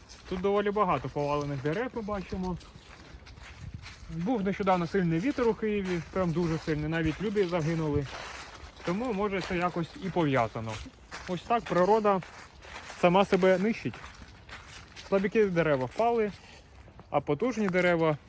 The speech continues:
тримаються. Обережненько.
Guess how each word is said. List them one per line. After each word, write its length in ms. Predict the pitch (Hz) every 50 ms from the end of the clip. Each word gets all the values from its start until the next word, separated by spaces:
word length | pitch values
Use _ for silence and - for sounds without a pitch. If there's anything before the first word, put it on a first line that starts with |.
| -
тримаються. 680 | - - 143 123 131 143 151 147 131 - - - 127 113 - - - - - - - - - - - - - - - - - - - - - - - - - - - - - - - - - - - - - - - - - - - - - - - - - - - - - - - - - - - - - - - - - - - - - - - - - - - - - - - - - - - -
Обережненько. 880 | 180 156 127 120 113 123 156 175 175 - 233 240 233 - - 285 269